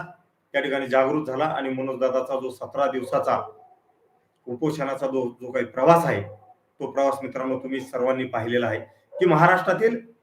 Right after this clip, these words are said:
संपूर्ण राजकीय नेते, कुठल्याही नेत्याचं आपण नाव घेत नाहीत, परंतु संपूर्ण राजकीय नेते, पक्षाचे संस्थापक अध्यक्ष, आमदार, खासदार, मंत्री सर्वांनी येऊन पाठिंबा दिला. पाठिंबा दिल्याच्या नंतर आपण महाराष्ट्रभर पूर्ण दौरे केले, पाच टप्प्यात जवळपास दौरे झाले, प्रत्येक वेगवेगळ्या विभागांमध्ये,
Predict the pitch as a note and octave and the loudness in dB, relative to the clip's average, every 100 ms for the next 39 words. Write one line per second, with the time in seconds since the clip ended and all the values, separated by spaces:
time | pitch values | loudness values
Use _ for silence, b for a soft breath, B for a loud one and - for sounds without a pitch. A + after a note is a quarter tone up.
0 | _ _ _ - G3+ G#3 A#3 A3+ F#3+ F3+ | _ _ _ 0 2 4 4 6 6 4
1 | - G#3 F#3 E3 E3 E3 G#3 G3 G3 G3 | 2 2 4 4 2 0 4 4 4 2
2 | F3+ F3+ F#3 F3+ E3 D3+ F#3+ E3+ C3 - | 2 2 2 4 4 4 2 2 0 -4
3 | - - - F#3 G3 F3+ F#3+ F#3+ G#3+ G#3+ | -16 -12 -2 0 0 -2 -2 0 2 2
4 | G3+ F#3+ F#3+ G3+ G3 F#3 G3 - E3 - | 4 2 2 2 2 2 0 0 -4 -6
5 | F#3 F#3+ F3+ E3+ F#3 F#3 F3+ E3 F3+ G3 | -4 -4 -4 -4 -2 0 0 0 -2 -4
6 | F#3+ E3 F3 F#3+ F#3+ - D#3 F#3+ F3+ F3 | -4 -2 0 2 0 -2 -2 0 2 2
7 | F3 F3 F3 - - - - D3+ D#3 D#3+ | 4 4 4 -2 -14 -14 -2 2 4 6
8 | E3 E3 D#3+ C3+ D3+ D3+ B2 A2 G2+ - | 6 4 2 0 2 0 2 0 -2 -6
9 | _ _ _ _ _ - - _ _ _ | _ _ _ _ _ -20 -20 _ _ _
10 | _ _ C#3 E3 D#3+ D#3 D#3 D3+ D#3 D3+ | _ _ -2 2 2 4 2 2 0 0
11 | D#3 D3+ D#3 C#3+ C#3+ C#3+ D#3+ D3+ D3 D3+ | 0 0 0 0 0 -2 -2 -4 -4 -4
12 | D3+ C#3 C#3+ D#3+ D#3 A#2+ A#2+ - _ _ | -4 -4 0 2 2 0 -2 -8 _ _
13 | D3+ D#3 - - D#3+ D3+ D3+ D3 D#3+ D3 | 0 0 -4 -4 -2 0 0 2 0 2
14 | D3+ E3 C#3+ D#3+ D#3+ D3+ E3 D#3 D3+ D3 | 2 4 4 0 0 -4 -4 -2 -2 0
15 | D#3 D3+ C#3+ D3 D3+ D#3 D3 D#3 E3 | 2 2 0 0 0 -2 -2 2 2